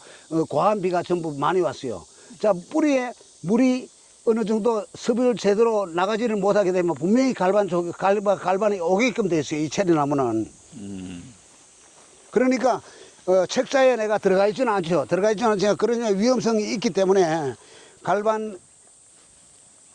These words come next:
Speaker 1: 약을 꼭 하-, 저거 비타 사이즈를 한 줌을 뿌려주라는 거예요. 아이, 이거, 이 찾으려 그러면 이래 없어. 이 병 하나, 이파리 하나 갉아먹는
Speaker 2: 요-,
Speaker 1: 게
Speaker 2: 요거 아니에요?
Speaker 1: 그렇죠. 이런 현상이에요. 이제 요거,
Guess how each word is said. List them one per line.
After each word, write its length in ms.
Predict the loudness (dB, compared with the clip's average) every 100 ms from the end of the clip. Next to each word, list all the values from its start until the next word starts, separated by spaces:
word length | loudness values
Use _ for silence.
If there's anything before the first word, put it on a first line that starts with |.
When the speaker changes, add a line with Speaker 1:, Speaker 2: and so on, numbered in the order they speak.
| -20 _ -20 -20 -20 -20 -20 -20 _ _ _ -4
Speaker 1:
약을 300 | -2 0 0
꼭 380 | 0 0 -2 -2
하-, 40 | -8 -8 -4
저거 320 | 0 2 0
비타 300 | 0 0 0
사이즈를 380 | 0 0 0 -2
한 100 | -2 -2
줌을 260 | 0 0
뿌려주라는 580 | 0 0 0 2 0 0
거예요. 360 | -2 -2 -4 -10
아이, 180 | -10 -6 -4 -4
이거, 160 | -4 -4 -6 -20 -20 -12
이 120 | -10
찾으려 440 | -6 -4 -2 0 0
그러면 300 | 0 0 0
이래 200 | 0 0
없어. 460 | 0 -2 -2 -2 -2
이 100 | -2
병 320 | 0 2 2
하나, 220 | 2 0 -4 -10 -20 -6
이파리 300 | -4 -2 -2
하나 240 | -2 -4 -2
갉아먹는 380 | -2 0 2 2
Speaker 2:
요-, 100 | 2
Speaker 1:
게 60 |
Speaker 2:
요거 240 | 2 2 0
아니에요? 300 | 0 -4 -8 -12 _ _ _ -20 -4
Speaker 1:
그렇죠. 320 | 2 2 2
이런 320 | 0 4 4 4
현상이에요. 460 | 2 0 2 0
이제 320 | 0 2 6
요거, 260 | 6 6 2